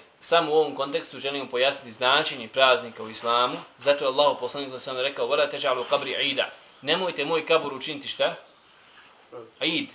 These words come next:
Nemojte da učinite ga mjeste, mjestom gdje ćete dolaziti, navraćati, kao za praznik. Razumijete li? Nemojte učiniti moje kabur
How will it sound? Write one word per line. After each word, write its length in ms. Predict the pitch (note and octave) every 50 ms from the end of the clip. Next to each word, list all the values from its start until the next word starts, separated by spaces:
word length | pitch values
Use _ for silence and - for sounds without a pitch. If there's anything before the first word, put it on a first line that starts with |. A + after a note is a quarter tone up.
| - -
Nemojte 340 | A#2+ C3 D#3+ E3+ D#3+ D#3 C#3+
da 120 | C#3 C#3
učinite 420 | D3 E3 D#3+ D#3+ E3+ E3 D3 D#3 D#3
ga 200 | D3 C#3 C3 C3
mjeste, 340 | C3+ C#3 C#3+ C#3 - - G#2 - - -
mjestom 460 | B2 C#3+ D#3+ D3+ - - D3+ C#3+ - - - - - - - - _ _
gdje 180 | - C3 D3+ D#3
ćete 260 | - D3+ C#3 C3+ B2+
dolaziti, 540 | A#2+ B2 C3+ C#3+ D3+ D3+ C3+ B2 G#2+ - - - - - - - - -
navraćati, 580 | - B2 C#3 D3 E3 E3+ - C#3+ B2+ - G2+ - - - - - -
kao 200 | - D3 D3 C#3+
za 100 | C#3 C#3
praznik. 500 | - - D3+ D3+ D3 C3+ A#2 A2+ A2 A2 - - - - - - - - - - - - - - - -
Razumijete 420 | - G#2+ A#2+ C#3 C#3+ B2+ A#2 - F#2+
li? 60 | - - - - - - - - - - - -
Nemojte 400 | - B2 C#3+ E3 F3+ E3+ D3+ C#3
učiniti 380 | C3+ - D#3 D#3+ D#3 D3 D3 D3
moje 300 | D3 C3+ C3+ C3+ - -
kabur 300 | - C#3+ C3+ C3 C#3+